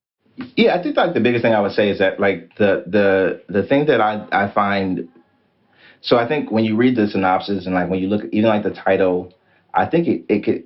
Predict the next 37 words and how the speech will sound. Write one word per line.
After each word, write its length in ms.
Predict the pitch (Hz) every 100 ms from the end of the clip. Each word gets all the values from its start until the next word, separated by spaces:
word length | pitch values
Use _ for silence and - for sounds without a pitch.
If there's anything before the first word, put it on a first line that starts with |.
| _
it 120 | - -
feels 200 | 117 104
very 200 | 95 98
heavy. 480 | 92 92 95 87 85
On 100 | 101
the 80 | 104
cover 320 | - 104 104
is, 100 | 95
like, 220 | - - - _ _ -
you 80 |
know, 220 | 107 92 90
kind 200 | 101 95
of 80 |
this, 180 | 92 87 -
this, 240 | 90 - _
this 200 | 82 87
reference 400 | 101 92 95 90
to 100 | -
kind 200 | 101 95
of 80 | 95
these 200 | 95 90
ghost 440 | - 92 92 90 -
images 600 | 95 95 87 92 90 - -
of 160 | 85
people. 540 | - 95 90 90 90 - _ _ _ - _ _
And 520 | 92 95 90 87 85 -
it 240 | 110 113
is 460 | - 135 131 113 -
dealing 520 | 107 110 120 104 98
with, 380 | 95 92 87 85 - _ _ _ -
with 280 | 95 92 87
some 200 | 98 87
things 500 | 95 92 90 90 - _ -
that 120 | - 92
are, 400 | 87 92 87 -
are 280 | 90 87 85
hard 680 | - 95 95 92 92 92